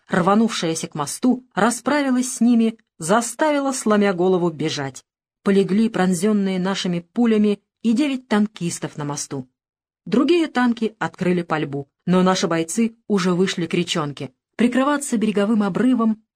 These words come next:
стали метать противотанковые гранаты и бутылки. Оставшись без пехотного прикрытия, танки, стреляя на ходу, отошли. Рота Заева уложила около сотни врагов. Были захвачены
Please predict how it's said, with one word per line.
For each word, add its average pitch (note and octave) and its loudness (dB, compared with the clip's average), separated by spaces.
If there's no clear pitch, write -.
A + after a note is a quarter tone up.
стали D4+ 0
метать B3+ 2
противотанковые G3+ 0
гранаты F#3 2
и F#3+ -8
бутылки. D3 -8
Оставшись F#3 0
без G3 -2
пехотного F#3 -2
прикрытия, F#3 -2
танки, C4 0
стреляя F#3 -2
на D#3+ -6
ходу, G#3 0
отошли. D3+ -4
Рота A3+ 4
Заева F#3+ 0
уложила A3+ 2
около A3+ 0
сотни A3+ 0
врагов. F3+ -4
Были C4+ 0
захвачены A#3 0